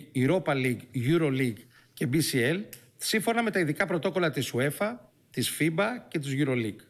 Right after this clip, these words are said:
Επιτρέπεται επίσης η χρήση των αθλητικών εγκαταστάσεων από όσους αναφέρονται σε ονομαστικές καταστάσεις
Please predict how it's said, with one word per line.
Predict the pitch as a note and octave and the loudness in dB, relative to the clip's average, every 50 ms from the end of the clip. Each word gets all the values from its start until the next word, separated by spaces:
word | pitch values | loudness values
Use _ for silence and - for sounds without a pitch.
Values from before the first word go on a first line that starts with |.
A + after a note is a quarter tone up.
| _ _ _ _ _ _ _ _ _ _ _ - | _ _ _ _ _ _ _ _ _ _ _ -14
Επιτρέπεται | - D3 D3+ C3 - F3 F#3+ D#3+ F3 D3+ | -10 -4 -4 0 2 2 2 2 2 0
επίσης | D#3+ - - G3+ F#3 - - - | 0 2 2 0 0 0 0 0
η | E3 C#3 | 0 0
χρήση | - D#3 E3+ G3+ E3 A3 | 0 2 0 2 0 0
των | G3+ G3 | -2 0
αθλητικών | F3 D#3 A#2 C#3 C3 - E3+ E3+ | -2 -2 -2 -2 -2 -2 -2 -2
εγκαταστάσεων | E3+ C#3+ C#3 A#2+ B2 A#2+ - D#3+ F3 F3 - - G#3 A3 A#3+ A#3 - - - - - - | -2 -2 -2 -4 -4 -4 0 0 0 0 0 -4 -4 -4 -4 -8 -10 -18 -20 -20 -10 -2
από | - D3 C3 G3 | -2 0 2 2
όσους | G#3 - - | 0 2 2
αναφέρονται | G#3+ F3+ E3 C#3 - G#3 G3+ G#3 G3 | 0 0 0 2 2 0 0 0 -2
σε | F#3 - | -2 0
ονομαστικές | F3 E3 D#3 D3+ C#3 - - F#3+ F3 | 0 0 2 0 0 0 -2 -4 -2
καταστάσεις | - - D#3+ C3 A#2+ - - D3+ D#3+ D#3+ - - - G3 - | -2 -2 -2 -2 -4 -2 0 -2 -2 -2 -2 -6 -8 -8 -10